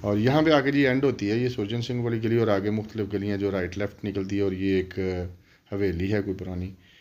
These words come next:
ये भी आपकी, ये देखिए, ये right side है गली की और दूसरी तरफ, जो है ना,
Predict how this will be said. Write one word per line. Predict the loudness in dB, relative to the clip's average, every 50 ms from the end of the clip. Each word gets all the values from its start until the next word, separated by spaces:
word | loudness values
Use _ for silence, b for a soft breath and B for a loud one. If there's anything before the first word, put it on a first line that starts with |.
| b b b b b b b -8
ये | -6
भी | -4 0 0
आपकी, | 2 0 0 -2 -4 -4
ये | -2 0 0 0
देखिए, | 0 -2 -2 -2 -2 0
ये | 2
right | 2 2 0 0 0
side | 0 0 0 0 0
है | 0 -2 -2 -4 -8 _ _ -10
गली | -6 -4 -2 -2 -2
की | -2 -2 -2 -2 -2 -4
और | -4 -6 -6 -4
दूसरी | -4 -4 -6 -6 -6 -8 -6
तरफ, | -4 -4 -4
जो | -2 -2
है | -2 -2
ना, | -2 -2